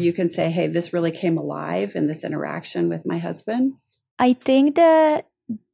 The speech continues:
Speaker 2: dismissiveness is something that I do quite often. Let's say Gary comes to me and he's, he's actually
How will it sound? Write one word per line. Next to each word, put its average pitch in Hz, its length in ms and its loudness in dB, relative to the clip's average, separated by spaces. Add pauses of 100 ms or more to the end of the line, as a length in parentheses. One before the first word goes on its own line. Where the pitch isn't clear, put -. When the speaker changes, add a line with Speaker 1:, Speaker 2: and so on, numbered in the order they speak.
(100)
Speaker 2:
dismissiveness 240 1300 4
is 233 100 0
something 202 680 2
that 190 400 2 (600)
I 202 120 4
do 196 640 2
quite 196 380 0
often. 240 720 -2 (120)
Let's 214 220 0
say 202 340 2 (1080)
Gary 202 320 4
comes 196 360 -2
to 190 80 -2
me 180 180 -2
and 196 160 2
he's, 208 480 0 (220)
he's 269 160 2
actually 240 560 2